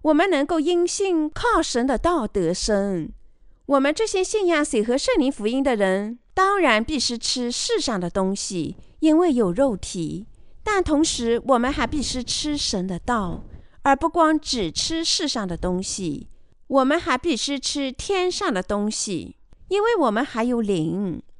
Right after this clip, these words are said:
我感谢神把这样的福气赐给我们所有信仰水和圣灵福音的人。这些事我既从起头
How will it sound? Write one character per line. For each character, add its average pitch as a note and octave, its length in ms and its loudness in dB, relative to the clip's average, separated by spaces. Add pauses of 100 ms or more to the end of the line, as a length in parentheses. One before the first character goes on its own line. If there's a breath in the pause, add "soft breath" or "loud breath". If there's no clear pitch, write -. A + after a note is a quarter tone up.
(220)
我 D#4+ 180 4
感 C4 220 2
谢 E4+ 240 -4
神 G3+ 420 -2
把 A#3 220 0
这 G4 200 -4
样 F#4+ 120 -2
的 B3 100 0
福 F3+ 280 -8
气 D4 480 -4
赐 - 200 -6
给 C4+ 140 -2
我 G#3+ 160 -2
们 F#3+ 100 -2
所 A3 320 -2
有 F#3 200 0
信 F#4+ 280 -2
仰 G#3+ 200 2
水 G3+ 180 -4
和 G3 180 -2
圣 G4+ 280 0
灵 A3 120 0
福 F#3 220 -6
音 A3 220 -2
的 A#3+ 100 -2
人。 E3 480 -4 (500)
这 G4+ 140 0
些 D#4 240 2
事 C#4+ 460 0
我 B3+ 240 4
既 G#4+ 280 -2
从 A#3 320 0
起 A#3 300 -2
头 G#3 400 0